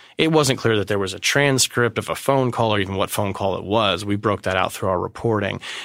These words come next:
Now what lawmakers want to see is the full picture. And I think they don't want to be limited to just this phone call and want to make clear that this is one piece of a broader puzzle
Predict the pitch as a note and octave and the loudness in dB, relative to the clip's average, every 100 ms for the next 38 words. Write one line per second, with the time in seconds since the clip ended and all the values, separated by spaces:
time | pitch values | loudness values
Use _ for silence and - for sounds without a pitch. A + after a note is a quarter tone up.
0 | - A2 A#2 C3 C#3 A#2 G#2+ G2+ - G#2 | -4 2 4 4 4 4 2 0 -2 0
1 | G2 F#2+ - F#2 F#2 F#2 F2+ - G2+ G2 | 0 0 -2 -4 -2 -2 0 0 0 -4
2 | F#2+ F2+ - - - F#2 - G#2 - G2 | -4 -4 -4 -6 -4 -4 -4 -4 -2 0
3 | F2+ E2+ - - G2+ G2+ A2 G#2 - G#2+ | -2 -4 -8 -6 -2 0 0 -2 -6 -2
4 | G#2 F#2 G#2+ G#2+ G2+ F#2+ G2 F2+ G2+ A#2 | -2 2 0 2 0 0 -2 -2 0 0
5 | A2 - F#2+ F#2 - - - G#2 G#2+ G2 | 0 -2 -4 -6 -16 -18 -4 0 2 0
6 | - G2 - - B2 C3+ C3+ G#2 G2 F#2+ | 0 0 -2 0 2 2 0 0 0 0
7 | G2 G2 G2 F#2+ F2+ - - B2+ G#2+ F#2+ | 0 0 0 -2 -4 -4 0 0 2 0
8 | - G2+ A2+ - A2+ F#2+ F#2+ G2+ G2+ F2+ | -4 -2 0 2 0 -2 -2 0 0 -2
9 | - - D3 C#3 - G#2+ G#2 F#2+ G2+ G2+ | -6 -4 0 0 0 -2 -8 -8 -2 0
10 | F#2+ F2+ - - G2+ F#2 E2 D#2 | 0 -2 -4 -4 -2 -2 -2 -4